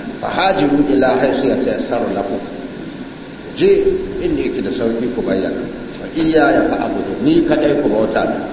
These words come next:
Fal fa'ul ula, fa'un farko ta fa iyaya littazbi, ta sababi ce.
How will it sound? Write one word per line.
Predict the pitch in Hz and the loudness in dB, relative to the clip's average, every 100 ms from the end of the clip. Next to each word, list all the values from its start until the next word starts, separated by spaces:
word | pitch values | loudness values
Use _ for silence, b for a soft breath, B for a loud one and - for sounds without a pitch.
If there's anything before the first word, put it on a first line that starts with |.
| - - - - - - - - - - - - - | -10 -12 -12 -14 -14 -14 -14 -14 -16 -16 -14 -14 -8
Fal | - 135 190 | -2 0 2
fa'ul | 175 185 156 175 | 2 4 4 4
ula, | 175 175 175 175 | 6 6 4 4
fa'un | 180 180 160 147 | 4 4 2 2
farko | 151 160 - 160 | 2 2 2 2
ta | 165 | 0
fa | - 127 143 | 2 0 2
iyaya | 147 156 160 156 147 147 | 4 4 4 4 4 4
littazbi, | 143 147 143 147 - 123 123 - - - | 4 2 2 0 0 0 0 0 -2 -2
ta | |
sababi | 156 165 - - - | 0 0 0 0 0
ce. | - | -2